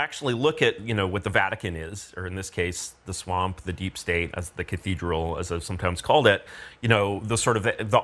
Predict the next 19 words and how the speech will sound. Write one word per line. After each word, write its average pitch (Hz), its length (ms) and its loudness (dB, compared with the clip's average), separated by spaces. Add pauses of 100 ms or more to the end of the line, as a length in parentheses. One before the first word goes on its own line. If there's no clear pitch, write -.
oligarchic 139 920 4
power 113 320 4
structure 92 760 -2 (400)
of 101 720 4 (600)
America, 92 520 4
which 92 200 -4
is 95 100 -6
completely 156 580 2
decentralized. 101 840 2
There's 92 200 -2
no 101 200 4
center 120 400 2
to - 180 -2
it 98 80 4
anywhere. 95 460 4
There's 95 260 0
no, 98 160 2
like, 95 300 2
they. 95 440 4